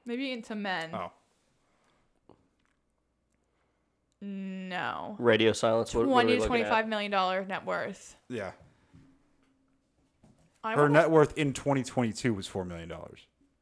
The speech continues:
Speaker 3: Oh.
Speaker 2: So far.
Speaker 1: That would be, like, a salary then.
Speaker 3: Wow.
Speaker 1: So f-, so far.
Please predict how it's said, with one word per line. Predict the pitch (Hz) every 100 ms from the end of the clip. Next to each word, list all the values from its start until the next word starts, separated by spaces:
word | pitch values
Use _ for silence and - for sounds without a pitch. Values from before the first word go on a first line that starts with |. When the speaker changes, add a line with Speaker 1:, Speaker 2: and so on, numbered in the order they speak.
| -
Speaker 3:
Oh. | 107
Speaker 2:
So | - 113
far. | 107 101 78 - _
Speaker 1:
That | 220
would | 226
be, | 233
like, | 214
a |
salary | - 196 175 175
then. | 160 107
Speaker 3:
Wow. | 104 101 98 95 - 92 - - - -
Speaker 1:
So | - 269 254
f-, | 254 -
so | - - 156
far. | - 202 392 208 165 -